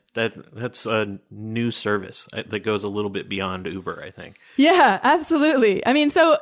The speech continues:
Speaker 2: I just, I wanna stress again that, you know, we are doing this, these series of segments on emerging technology. So we're not condo-, you know, we're not promoting any one of these products. I, I don't know anything about whether or not the Blade can actually <laughs> drive. I don't know if it's a good car. I don't know if,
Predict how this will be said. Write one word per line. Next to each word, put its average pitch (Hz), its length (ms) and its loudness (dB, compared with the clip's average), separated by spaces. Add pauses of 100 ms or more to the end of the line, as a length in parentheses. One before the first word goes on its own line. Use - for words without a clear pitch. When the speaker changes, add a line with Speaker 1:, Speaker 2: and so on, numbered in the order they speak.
(160)
Speaker 2:
I 294 140 4
just, 370 140 -2
I 285 140 2
wanna 330 300 2 (140)
stress 240 280 0
again 208 360 2
that, 196 100 0
you 196 80 0
know, 185 80 0
we 196 120 0
are 202 160 4
doing 220 480 2
this, 202 380 -2 (100)
these 208 280 -2
series 240 340 2
of 240 80 0
segments 196 380 0
on 180 80 0
emerging 220 260 2
technology. 175 680 0
So 170 320 -2
we're 190 160 0
not 311 200 4 (560)
condo-, 220 400 4
you 208 100 2
know, 190 100 2
we're 233 80 4
not 294 120 2
promoting 240 480 4
any 196 140 2
one 175 140 0
of 160 40 -4
these 160 140 -4
products. - 420 -4
I, 196 140 0
I 226 160 4
don't 254 160 4
know 220 160 6
anything 226 400 2
about 180 460 2
whether 180 260 0
or - 20 0
not 170 300 0
the 180 60 -6
Blade 175 420 0
can 165 220 -4
actually 170 460 -6
<laughs> - 40 -8
drive. 254 560 4
I 208 80 0
don't 190 100 0
know 190 120 2
if 190 60 -2
it's 196 100 -8
a - 20 -2
good 185 180 -2
car. 262 460 8
I 208 100 2
don't 208 140 0
know 196 220 0
if, 185 180 -2